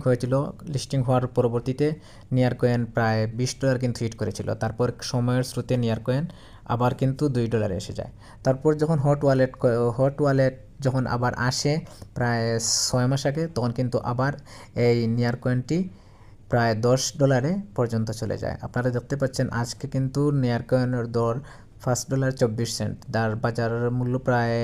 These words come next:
সাতশো টাকার মতো, এই, উম, আশপাশ হবে। আর আজকে আপনারা দেখতে পাচ্ছেন আজকে কিন্তু সেভেন্টি পার্সেন্ট আপ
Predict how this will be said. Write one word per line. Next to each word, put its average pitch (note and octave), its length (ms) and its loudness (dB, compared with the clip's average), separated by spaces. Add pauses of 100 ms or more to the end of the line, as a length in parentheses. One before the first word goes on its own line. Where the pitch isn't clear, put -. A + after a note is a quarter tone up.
(540)
সাতশো - 420 -4
টাকার A2+ 260 0
মতো, G2+ 160 -8 (120)
এই, F#2 80 -4 (280)
উম, G#2+ 140 -2 (120)
আশপাশ - 320 -4
হবে। G2 160 -2 (500)
আর G#2+ 120 2 (200)
আজকে - 280 -2
আপনারা C#3+ 220 -2
দেখতে B2+ 220 -2
পাচ্ছেন A#2+ 240 0 (180)
আজকে - 280 -6
কিন্তু D3 220 -2 (180)
সেভেন্টি B2 320 2
পার্সেন্ট D#3 440 -2 (1160)
আপ B2+ 80 2